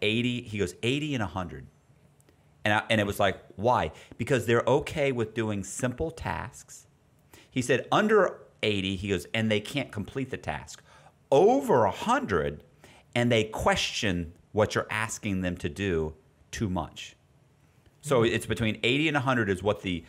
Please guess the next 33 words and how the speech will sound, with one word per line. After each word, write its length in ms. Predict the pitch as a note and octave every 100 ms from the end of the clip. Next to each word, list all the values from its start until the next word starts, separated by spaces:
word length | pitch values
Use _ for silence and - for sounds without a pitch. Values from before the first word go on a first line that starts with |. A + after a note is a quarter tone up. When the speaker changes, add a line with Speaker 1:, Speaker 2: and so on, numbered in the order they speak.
| - -
Speaker 1:
the 100 | F2
perfect 420 | - C3 A#2+ -
soldier 460 | - G#2 F2+ D#2+
is, 300 | B1+ - - - _
'cause 160 | - G#2+
he'll 120 | G#2
just 400 | E2 - B2 B2
follow 500 | - - G#2+ A2 G#2+
o-, 120 | G2 -
simple 420 | - G#2+ G#2 F#2
orders 500 | E2+ D2+ D2+ - - _ _
and 180 | G2 F#2+
won't 280 | G#2 A2+ -
look 240 | A2 -
too 160 | - B2+
much 220 | G2 -
into 340 | G2 F2 - A1
it. 120 | - _ _ -
Speaker 2:
Right. 300 | B2+ A2 -
Speaker 1:
You 100 | G2
hire 200 | C3 C3
too 160 | F3
much, 280 | E3+ G3 -
you 100 | B2+
know, 60 | A2
a 40 | - -
little 160 | D3 E3
too 180 | F3+ D3+
high, 220 | D#3 E3+
and 80 | A#2+
they 80 |
start 240 | A#2 A#2+ A2+
going, 280 | G#2+ G#2